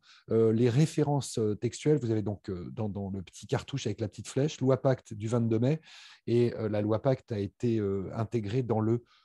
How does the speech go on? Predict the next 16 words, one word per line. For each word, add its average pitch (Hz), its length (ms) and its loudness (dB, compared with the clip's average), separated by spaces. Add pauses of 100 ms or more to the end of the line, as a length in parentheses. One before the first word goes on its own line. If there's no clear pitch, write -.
(240)
C - 240 0
M 123 200 4
F, - 140 -6
Code 143 220 4
monétaire 127 420 2
et 117 60 0
financier 107 400 -8
français. 120 400 -4
Cherchez - 320 -6
l'article 117 500 -2 (100)
L 127 380 4 (320)
cinquante-quatre 147 800 0
tiret 123 280 0
dix 120 220 -4
tiret 98 280 0
un. 139 240 2